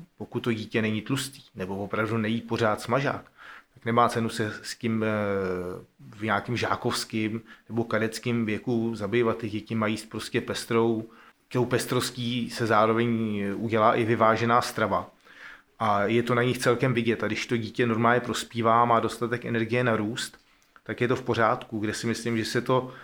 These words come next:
eh, začne řešit, tak je to vlastně v pubertě, protože tam dojde k velkým hormonálním změnám. Samozřejmě větší problém je to u děvčat,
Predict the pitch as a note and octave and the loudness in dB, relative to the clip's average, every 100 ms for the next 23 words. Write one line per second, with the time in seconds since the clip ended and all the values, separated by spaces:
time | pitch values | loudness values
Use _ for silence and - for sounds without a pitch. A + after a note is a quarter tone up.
0 | - - _ A2 G2+ G2+ G#2+ - B2+ A2+ | -20 -20 _ -6 -4 -2 -2 0 0 0
1 | A2 - C3 C3+ - _ _ G#2+ - A#2+ | 0 0 0 -2 -10 _ _ -8 0 0
2 | A#2 B2 A2+ A2 G#2 - A#2 F2+ - _ | 4 4 4 4 0 -2 -2 -2 -8 _
3 | _ _ - A2+ A#2 A#2 A#2+ B2+ E3 - | _ _ -14 -4 0 0 2 2 0 -12
4 | _ _ _ _ _ _ _ _ - A#2 | _ _ _ _ _ _ _ _ -14 -10
5 | A2+ G2+ A2 A2 G#2+ A#2 A2+ G#2+ B2+ A2+ | -6 -2 0 2 2 2 2 0 0 0
6 | A2+ A#2 A2 A2+ B2 A#2+ A2 G2+ A2 A#2 | 0 2 2 2 2 0 -2 0 2 2
7 | C3+ - - - - - _ - A2 A2 | 0 -6 -16 -20 -20 -20 _ -6 -2 0
8 | A#2+ A#2+ A2 - - A#2+ A2+ A#2 A#2+ B2 | 2 2 2 -2 -4 -4 2 2 4 2
9 | A#2 F#2+ - _ - - A#2 A2 - - | 0 -4 -6 _ -20 -12 -4 -2 0 2
10 | B2+ C3 | 0 -2